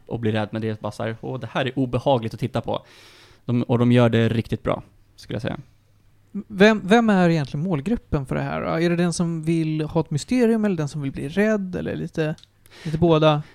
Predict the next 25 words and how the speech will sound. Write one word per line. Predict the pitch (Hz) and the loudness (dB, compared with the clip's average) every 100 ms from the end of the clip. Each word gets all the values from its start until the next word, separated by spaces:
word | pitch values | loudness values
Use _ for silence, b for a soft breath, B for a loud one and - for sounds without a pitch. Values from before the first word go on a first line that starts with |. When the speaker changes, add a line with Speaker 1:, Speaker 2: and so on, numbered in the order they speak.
| _ | _
Speaker 1:
Jag | - | -4
skulle | - 220 | 0 0
säga | - 180 156 147 143 - | 2 4 4 4 2 -2
lite | 180 156 131 147 | 2 2 4 2
både | 151 123 | 4 6
och | 98 156 - | 4 2 0
egentligen. | 113 110 - - 131 - - - | -2 -2 -4 -6 -8 -16 -16 -2
Eh, | 131 123 120 120 117 117 117 123 - _ - | 2 4 2 2 2 0 -2 -6 -14 _ -8
Speaker 2:
Eller | 156 | -6
snar-, | 147 175 | -4 -4
alltså | - 175 180 | -4 -4 -2
det, | |
jag | 196 - | -2 0
tror | 190 | 0
lättare | 185 - | 0 -4
att | 165 | -2
säga, | 170 | 0
vem | 160 160 | 0 0
är | |
den | 156 | -2
här | 151 - | -4 -4
inte | 175 135 - 151 | -4 -4 -6 -6
till | - 127 | -6 -10
för? | - - - B B B B B - | -8 -8 -8 B B B B B 2
Speaker 1:
Eh, | 135 127 | 6 6